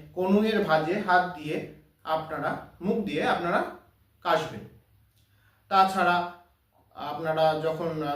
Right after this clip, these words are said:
মুখে বা নাকের সান্নিধ্যে হাত দেবেন, তখন আপনারা সবসময় হাতটাকে পরিষ্কার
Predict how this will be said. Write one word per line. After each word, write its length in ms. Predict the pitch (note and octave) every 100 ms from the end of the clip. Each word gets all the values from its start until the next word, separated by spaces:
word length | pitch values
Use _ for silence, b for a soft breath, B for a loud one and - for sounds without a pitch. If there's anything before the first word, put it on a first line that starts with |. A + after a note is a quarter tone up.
| C#3+ - -
মুখে 460 | F3 F#3 G3+ F#3+
বা 140 | F3 F3
নাকের 420 | E3+ D3+ F#3+ F#3+ F#3
সান্নিধ্যে 400 | E3 E3+ F3 F3 F#3+
হাত 140 | G3 F3+
দেবেন, 280 | F#3 C#3+ C3 G3+
তখন 300 | D#3 C#3 F3+ E3
আপনারা 340 | D3+ D#3+ E3+
সবসময় 520 | E3 C#3+ D3 D3+ C#3 C#3+
হাতটাকে 640 | D3 D#3 - - E3+ E3 D#3+
পরিষ্কার 380 | G#3+ G#3+ A#3